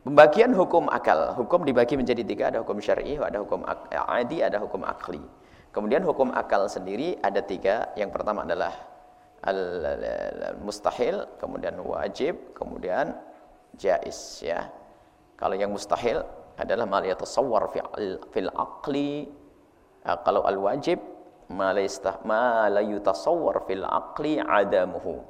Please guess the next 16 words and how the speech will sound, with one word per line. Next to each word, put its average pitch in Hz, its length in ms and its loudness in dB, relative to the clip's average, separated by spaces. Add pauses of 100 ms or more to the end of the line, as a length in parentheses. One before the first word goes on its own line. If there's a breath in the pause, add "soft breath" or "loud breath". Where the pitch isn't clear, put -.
(1000)
Jadi 123 460 0
kalau 90 340 0
namanya 104 560 0
hukum 95 560 -2 (880)
wajib, 95 540 4 (260)
wajib 92 640 2
itu 104 240 -2
ma 117 240 0
la 120 80 2
yatus-, 110 480 -2
ma 113 240 2
la 107 80 4
yutasawwar 110 800 0
fil 107 220 0
aqli - 580 -2
adamuhu. 98 640 4